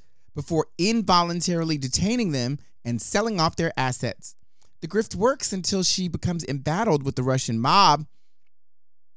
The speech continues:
and the son of her latest victim, played by Game of Thrones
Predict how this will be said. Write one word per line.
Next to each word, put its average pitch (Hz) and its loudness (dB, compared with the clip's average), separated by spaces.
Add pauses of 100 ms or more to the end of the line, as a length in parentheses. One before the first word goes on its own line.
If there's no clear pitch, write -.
(260)
and 131 0
the 123 0
son 170 0
of 131 0
her 147 2
latest 120 -2
victim, 123 -4 (240)
played 170 0
by 120 2
Game 131 0
of 123 -4
Thrones 143 -2